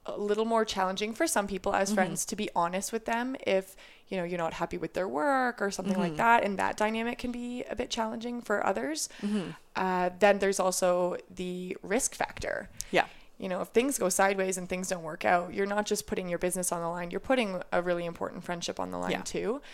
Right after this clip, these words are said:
Speaker 1: And so, again, it comes down to boundaries, communication, and absolute and unrelenting trust.
Speaker 2: Yeah.
Speaker 1: I trust Kate indefinitely. She
Speaker 2: Mm-hmm.
Speaker 1: is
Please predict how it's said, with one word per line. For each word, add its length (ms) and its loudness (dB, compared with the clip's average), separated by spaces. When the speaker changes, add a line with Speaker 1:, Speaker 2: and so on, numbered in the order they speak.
Speaker 1:
And 240 2
so, 440 6
again, 380 2
it 120 -2
comes 260 -6
down 220 0
to 100 -10
boundaries, 760 -2
communication, 840 -4
and 160 -4
absolute 640 2
and 120 -6
unrelenting 600 -4
trust. 440 -2
Speaker 2:
Yeah. 160 -4
Speaker 1:
I 600 6
trust 340 2
Kate 460 -2
indefinitely. 800 -2
She 200 0
Speaker 2:
Mm-hmm. 140 0
Speaker 1:
is 560 -4